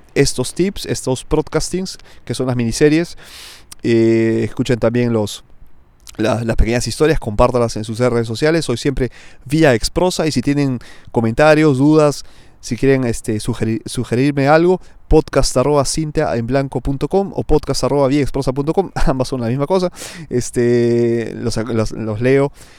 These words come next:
y los leo también en las redes sociales. Un abrazo, amigos, y hasta la siguiente, hasta la siguiente ocasión, hasta el siguiente programa.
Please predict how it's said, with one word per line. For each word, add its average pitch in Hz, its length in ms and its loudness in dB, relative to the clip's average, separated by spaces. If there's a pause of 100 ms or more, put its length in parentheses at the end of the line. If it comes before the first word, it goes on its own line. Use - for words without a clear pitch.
(240)
y 113 200 0
los 110 180 2
leo 123 220 4
también 120 300 -2
en 110 100 0
las 104 120 -2
redes 110 180 0
sociales. - 480 -6 (220)
Un 123 100 -4
abrazo, 139 240 4
amigos, 165 280 2
y 120 40 -2
hasta - 160 -2
la 107 280 2 (120)
siguiente, 135 760 0 (640)
hasta - 220 -4
la 113 80 -2
siguiente 147 260 -4
ocasión, 139 340 -6
hasta - 180 -6
el - 80 -6
siguiente 123 340 -6
programa. 120 380 -6